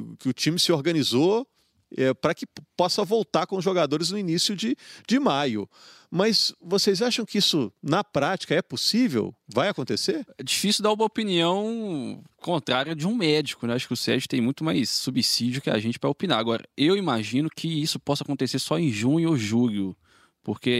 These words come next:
Speaker 2: a gente, a gente já tá no meio de abril e a volta dos treinos em maio me pare-, me soa um pouco estranho com o que a gente tem escutado nos ba-, no, no noticiário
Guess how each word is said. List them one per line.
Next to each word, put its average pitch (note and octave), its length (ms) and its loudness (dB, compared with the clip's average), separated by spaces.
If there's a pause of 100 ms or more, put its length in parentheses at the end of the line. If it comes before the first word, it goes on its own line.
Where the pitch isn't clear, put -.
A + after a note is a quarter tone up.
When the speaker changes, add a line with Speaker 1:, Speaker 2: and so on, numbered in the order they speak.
Speaker 2:
a A2+ 40 0
gente, B2 180 -4
a - 60 -4
gente A2+ 140 -4
já A#2+ 60 -8
tá B2 140 -2
no A#2+ 80 -2
meio B2 160 2
de C#3+ 80 2
abril C3 500 2
e E3 240 0 (320)
a A#2 120 0
volta D3 360 0
dos C3+ 240 -2
treinos C3+ 440 0
em A#2+ 100 2
maio C3 360 0
me C#3 60 -4
pare-, - 260 -4
me C3+ 120 0
soa C#3+ 260 -2
um D3 80 0
pouco - 360 -6
estranho B2+ 480 0
com C3 260 -2
o G#2+ 60 -4
que B2+ 100 -2
a B2 40 2
gente B2 180 -2
tem C3+ 180 0
escutado B2 460 -2
nos B2 100 -4
ba-, C3 220 -4
no, A2 340 -4 (100)
no A2 120 -4
noticiário B2 680 0